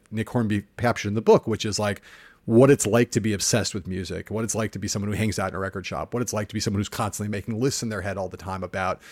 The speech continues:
what their top five Desert Island discs are, or what the top five songs you play at your funeral, or whatever it is. Like, that's a very, like,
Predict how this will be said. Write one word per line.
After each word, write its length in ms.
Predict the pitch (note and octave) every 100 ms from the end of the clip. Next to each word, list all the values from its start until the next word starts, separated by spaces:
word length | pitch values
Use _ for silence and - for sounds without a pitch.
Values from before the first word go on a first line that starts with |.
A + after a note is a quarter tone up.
| - -
what 160 | A2
their 120 | -
top 300 | G2 G2+ F#2+ _ -
five 380 | G2+ F#2 F2+ -
Desert 240 | A2+ F#2+
Island 280 | F#2+ G2 F#2
discs 280 | G2+ - A2
are, 160 | G2
or 80 | F#2+
what 220 | F#2+ G2+
the 180 | G2+ F#2+ - - -
top 280 | A#2+ G#2 -
five 280 | G#2 G#2 F2+
songs 300 | - A2 G2+
you 60 | A2+
play 260 | - G#2+ G2+
at 160 | E2
your 280 | G2+ F#2+ F#2 E2+
funeral, 460 | - C3+ A#2+ A2 G2+
or 160 | G2+ G2+
whatever 340 | C3+ F3+ F3
it 60 | D#3+
is. 140 | D3
Like, 120 | F3+
that's 200 | G3+ G3
a 40 | C3
very, 800 | G#2+ G#2+ D3 D3 C3 B2 G#2 - _ _ _ -
like, 280 | A2+ G#2+